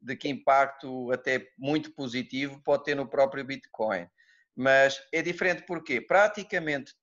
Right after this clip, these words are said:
todas as criptomoedas, tirando o Bitcoin, quase a totalidade delas, eh, são ou detidas por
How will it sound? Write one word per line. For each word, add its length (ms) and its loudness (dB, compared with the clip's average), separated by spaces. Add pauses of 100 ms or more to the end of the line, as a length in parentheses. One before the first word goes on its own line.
todas 520 4
as 140 -2
criptomoedas, 1160 -4 (460)
tirando 320 2
o 40 -2
Bitcoin, 760 -2 (1040)
quase 440 4
a 40 -4
totalidade 680 0
delas, 580 2 (120)
eh, 580 -4
são 640 0
ou 380 6
detidas 560 -2
por 340 -6